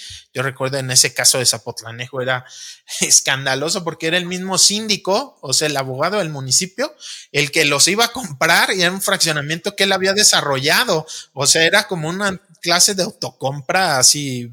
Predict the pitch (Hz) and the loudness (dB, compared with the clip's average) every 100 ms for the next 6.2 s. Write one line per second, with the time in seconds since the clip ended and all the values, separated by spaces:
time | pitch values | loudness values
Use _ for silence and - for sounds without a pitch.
0 | 120 139 135 131 160 151 151 175 147 123 | -16 -12 -6 -4 -2 -4 0 0 2 -2
1 | 131 143 151 190 - - - - 143 139 | -6 -4 0 0 -2 -10 -10 -6 -2 2
2 | 139 139 160 180 170 185 170 170 170 139 | 2 2 -2 0 2 2 2 0 -2 -8
3 | 135 135 139 135 131 156 190 185 - 190 | -4 -6 -4 -4 -4 -2 -2 -2 -2 0
4 | 185 180 185 185 190 196 - 165 - 131 | 0 -2 -2 -2 -2 -2 -2 -4 -2 -6
5 | 139 131 165 196 165 - 139 180 185 208 | -6 -2 0 0 -4 -8 -2 -2 0 -2
6 | 196 - | 0 -2